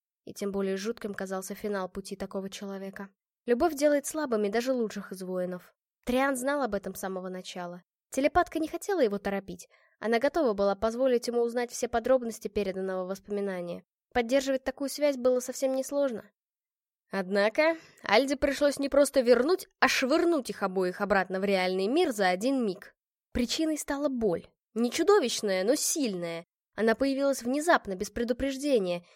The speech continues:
и пробилась в кокон медитации. Было такое чувство, будто Альде в руку вогнали раскаленную спицу, и чувство это оказалось на редкость неприятным. От наспех прерванной медитации чуть кружилась голова,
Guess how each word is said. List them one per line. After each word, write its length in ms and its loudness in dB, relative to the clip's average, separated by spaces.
и 80 -6
пробилась 520 2
в 100 -18
кокон 320 2
медитации. 720 -4
Было 200 4
такое 280 4
чувство, 340 4
будто 340 0
Альде 220 0
в 80 -6
руку 280 2
вогнали 420 2
раскаленную 640 2
спицу, 520 -4
и 100 -14
чувство 340 0
это 180 2
оказалось 480 0
на 100 4
редкость 360 2
неприятным. 800 -2
От 160 -10
наспех 380 -2
прерванной 420 2
медитации 580 2
чуть 220 -10
кружилась 460 4
голова, 480 2